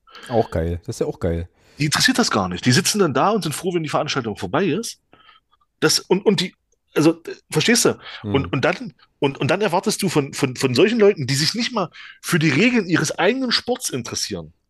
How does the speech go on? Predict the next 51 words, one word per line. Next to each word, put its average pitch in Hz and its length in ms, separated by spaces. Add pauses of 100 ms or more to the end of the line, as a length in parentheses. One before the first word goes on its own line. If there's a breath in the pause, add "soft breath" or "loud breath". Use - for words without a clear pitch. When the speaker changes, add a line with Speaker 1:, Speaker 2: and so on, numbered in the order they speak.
Speaker 1:
Ja, 92 240
ist 92 80
ein 101 60
guter 110 180
Punkt, 104 300
ja. 98 420
Speaker 2:
Und, 143 140
Speaker 1:
Ja. 165 60
Speaker 2:
und, 139 140
und 139 140
von 143 160
denen 233 220
erwartet, 165 420
willst 165 240
du 180 60
dann, 147 140
willst 151 180
du - 20
dann 156 120
einen 131 100
moralischen 135 440
Kompass 202 340
erwarten, 180 480
wenn's 165 180
darum 143 280
geht, 170 240
ey, 143 100
du 135 100
gehst 135 200
aber 160 120
in 147 60
ein 131 60
Land, 147 220
wo 143 80
du, 143 260 (200)
ja, 127 240
du 165 80
kriegst - 180
viel 120 120
Kohle, 190 300
aber 123 160
denk, 135 240
guck - 140
mal 143 80
nach 117 140
links 123 160
und 110 80
rechts, 180 220 (180 soft breath)
kannst - 180
du - 60
vergessen. - 420